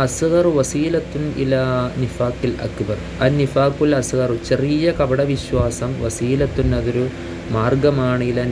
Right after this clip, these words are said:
നിഫാഖിൽ അക്ബർ, വലിയ കപടവിശ്വാസത്തിലേക്കുള്ള മാർഗമാണ്. നാലാമത്തേത്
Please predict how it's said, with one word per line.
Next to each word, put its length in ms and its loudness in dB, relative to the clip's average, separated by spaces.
നിഫാഖിൽ 520 -2
അക്ബർ, 320 -2
വലിയ 500 4
കപടവിശ്വാസത്തിലേക്കുള്ള 1400 2
മാർഗമാണ്. 600 -4
നാലാമത്തേത് 1080 2